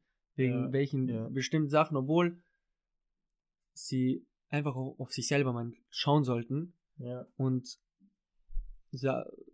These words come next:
Speaker 1: in sich reingehen sollten und sagen, „Hey, so, warum beklage ich mich? So, was ist der Grund?“ Und oftmals ist halt nicht jemand anderer.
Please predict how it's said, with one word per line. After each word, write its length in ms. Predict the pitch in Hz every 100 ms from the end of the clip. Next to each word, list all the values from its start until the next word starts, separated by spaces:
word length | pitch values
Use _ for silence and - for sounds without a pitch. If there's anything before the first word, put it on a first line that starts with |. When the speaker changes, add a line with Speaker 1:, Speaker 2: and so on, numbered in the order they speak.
| _ _ _ _ _ - -
Speaker 1:
in 100 | 151
sich 280 | 139 127 131
reingehen 320 | 143 175 143 120
sollten 260 | 120 117
und 80 | 117
sagen, 180 | 131 123
„Hey, 260 | 139 139 135
so, 240 | 127 127 _ _ _ _
warum 260 | 127 139 147
beklage 420 | 127 131 127 127
ich 120 | 117
mich? 300 | 120 113 - _ _ _
So, 280 | - 117 117
was 320 | - 131 131 -
ist 140 | -
der 100 | 123
Grund?“ 300 | 127 147 127 _ _
Und 120 | 127
oftmals 460 | - 160 160 151 151
ist 180 | 143 -
halt 200 | 135 135
nicht 160 | 131
jemand 240 | 135 127 -
anderer. 440 | 156 127 117 123